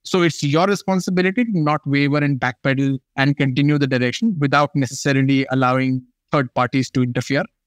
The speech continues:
and pursue your own strategic independence and make a quote-unquote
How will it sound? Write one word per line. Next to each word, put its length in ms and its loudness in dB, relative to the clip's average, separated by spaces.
and 280 2
pursue 360 0
your 260 2
own 240 0
strategic 500 0
independence 760 -2
and 380 0
make 260 -2
a 280 2
quote-unquote 560 0